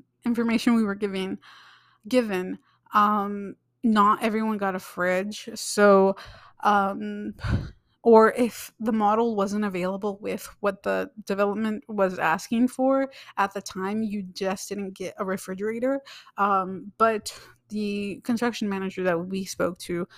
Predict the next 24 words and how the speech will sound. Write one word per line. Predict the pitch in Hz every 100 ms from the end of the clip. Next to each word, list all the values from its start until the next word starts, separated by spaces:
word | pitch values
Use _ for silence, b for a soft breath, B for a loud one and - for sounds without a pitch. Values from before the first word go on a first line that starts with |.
| b b
and | 208 196
that | 165 185
did | 190
the | 196
walkthrough | 185 170 - 190
with | 175 175
us | 160 180 - - _ _ -
gave | 233 247 202
us | 185 - -
an | 202
extra | 175 190 - - 190
fridge | 180 - 185 180 - -
that | 180 -
was | 185 185
around | 180 185 185
here. | 180 196 202 B B B B B
Um, | 196 180 180 180 - -
and | 208 208 208
it's | 254
just | 302 262
a |
simple | 226 208 196
fridge, | 190 196 196 -
but, | 202 - -